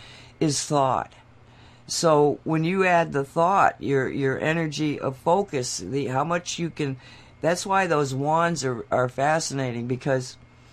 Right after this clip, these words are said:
you're focusing on a, on a, on a three D, uh, th-, thing, <laughs> the wand. And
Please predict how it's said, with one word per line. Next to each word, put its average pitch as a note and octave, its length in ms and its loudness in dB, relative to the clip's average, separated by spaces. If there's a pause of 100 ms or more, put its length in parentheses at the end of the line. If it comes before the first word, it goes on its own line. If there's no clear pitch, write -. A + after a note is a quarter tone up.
(1800)
you're D3+ 220 0
focusing F#3 640 0
on D3+ 200 2
a, C3 180 -2
on C3+ 140 2
a, B2+ 220 0
on B2 200 -4
a A2+ 60 -6
three F3+ 320 -6
D, D3 420 -2 (960)
uh, G2 220 -6 (1000)
th-, - 120 -14 (120)
thing, B2+ 400 -2 (280)
<laughs> - 300 -20
the B2+ 100 -2
wand. B2 320 -2 (1120)
And D3 580 2